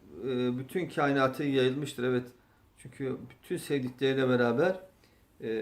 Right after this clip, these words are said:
ve bütün, e, ilgi duyduklarıyla beraber ve bütün acıdıkları, merhamet ettikleriyle beraber ebede uzanmak ve onların mutluyla mutlu olmak, kendi mutluluklarını bunun üzerine kurmak ister. Ve daha ve daha ve daha bunun gibi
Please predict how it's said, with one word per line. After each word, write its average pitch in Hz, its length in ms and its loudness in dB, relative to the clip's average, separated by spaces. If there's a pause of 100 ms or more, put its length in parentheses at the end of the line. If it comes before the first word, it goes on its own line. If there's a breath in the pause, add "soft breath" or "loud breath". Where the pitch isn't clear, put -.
(280)
ve 120 300 0
bütün, 143 560 -2
e, 110 440 -4
ilgi 120 340 -4
duyduklarıyla 131 560 2
beraber 117 520 -2
ve 131 160 -6
bütün 160 360 -6 (280)
acıdıkları, 127 720 -4
merhamet 147 420 -2
ettikleriyle 113 580 -2
beraber 117 440 -2 (480 soft breath)
ebede 127 420 0
uzanmak 127 680 -2
ve 117 40 -6
onların 123 340 2
mutluyla 139 360 0
mutlu 135 280 -2
olmak, 156 380 2
kendi 147 320 -2
mutluluklarını 151 640 -4
bunun 160 120 -4
üzerine 160 260 -2
kurmak 170 340 -4
ister. 156 340 -2 (360 loud breath)
Ve 139 160 -8
daha 143 280 2
ve 143 140 2
daha 156 280 0
ve 139 120 2
daha 151 300 -2
bunun 151 260 -4
gibi 156 420 2